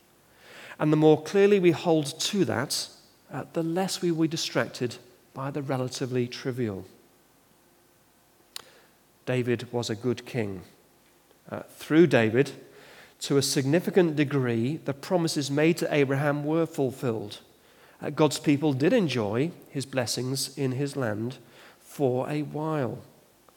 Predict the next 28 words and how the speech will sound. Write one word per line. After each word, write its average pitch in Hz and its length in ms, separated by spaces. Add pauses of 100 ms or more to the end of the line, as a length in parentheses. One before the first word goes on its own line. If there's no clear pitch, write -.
(600)
However, 151 520
it 160 320
was 143 340
to - 140
be 113 400 (120)
for 117 420
a 117 120
while. 110 540 (800)
It 156 200
would 151 200
not 135 240
last. 120 580 (600)
And 139 100
as 156 160
we 165 80
will 147 160
see 151 240
next 147 400
week, 113 340 (440)
the 131 80
kingdom 156 520
will 143 200
decline. 135 720 (920)
It 160 120
was 147 160
just 180 240
a 131 100
shadow 113 640